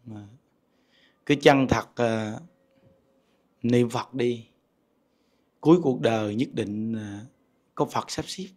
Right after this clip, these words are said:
Khi cô nghe công đoạn đó, cô nói, "à, tự nhiên vừa lo sợ bất an." Cái nghe công đoạn đó,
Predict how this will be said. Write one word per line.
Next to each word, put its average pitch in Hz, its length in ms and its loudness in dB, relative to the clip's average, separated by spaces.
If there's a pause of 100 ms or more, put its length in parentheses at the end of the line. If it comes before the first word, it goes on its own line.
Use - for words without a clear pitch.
(1120)
Khi 135 120 0
cô 131 140 0
nghe 135 240 2
công 127 200 -2
đoạn 110 320 -2
đó, 139 140 -4
cô 139 80 -4
nói, 139 320 -4
"à, 104 240 -14 (800)
tự 120 160 2
nhiên 135 360 2
vừa 117 300 2
lo 143 580 0 (480)
sợ 110 380 -2
bất 170 200 -2
an." 143 300 -4 (1300)
Cái 135 340 2
nghe 143 260 6
công 139 180 0
đoạn 120 240 0
đó, 156 80 -4